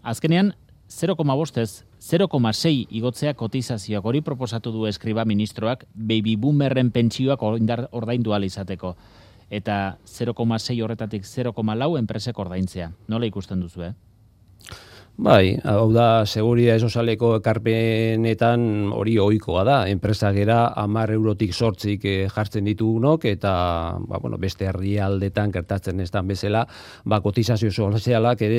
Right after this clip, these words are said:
Speaker 2: dira, ba, enpresen gain, ez, enpresen bizkarrean dagoen beste zerga mota bat, eta enplegurako ere, ba, ba, ba,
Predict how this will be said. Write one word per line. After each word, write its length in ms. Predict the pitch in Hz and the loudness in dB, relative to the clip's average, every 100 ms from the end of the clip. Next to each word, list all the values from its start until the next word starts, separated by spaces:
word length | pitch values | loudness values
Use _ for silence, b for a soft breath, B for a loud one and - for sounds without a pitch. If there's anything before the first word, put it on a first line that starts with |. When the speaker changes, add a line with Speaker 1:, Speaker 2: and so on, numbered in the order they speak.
| 113 | 2
Speaker 2:
dira, 320 | 117 131 139 | 4 6 4
ba, 480 | 113 98 92 90 87 90 | 4 2 2 2 0 -2
enpresen 540 | 87 107 - 101 98 | -2 -4 -2 -2 0
gain, 240 | 117 131 127 | 2 2 0
ez, 380 | 101 - - 107 | -2 -4 -14 -8
enpresen 380 | 107 98 101 98 | -6 -2 -2 -2
bizkarrean 600 | 98 107 101 104 107 107 | -2 0 0 2 0 0
dagoen 320 | 98 101 101 | -2 -2 -2
beste 380 | 98 95 104 92 | -4 -4 -2 -2
zerga 340 | - 104 95 | -2 -2 0
mota 240 | 95 101 107 | -2 0 2
bat, 240 | 131 151 B B B - | 2 0 B B B -6
eta 600 | 117 110 110 104 104 98 | -2 0 0 2 2 2
enplegurako 920 | 101 90 117 113 113 110 104 110 113 | 0 2 2 4 4 4 2 2 2
ere, 220 | 110 131 143 | 4 4 4
ba, 480 | 110 92 85 82 92 | 4 2 2 0 -4
ba, 160 | 92 | -6
ba, 140 | 98 | -6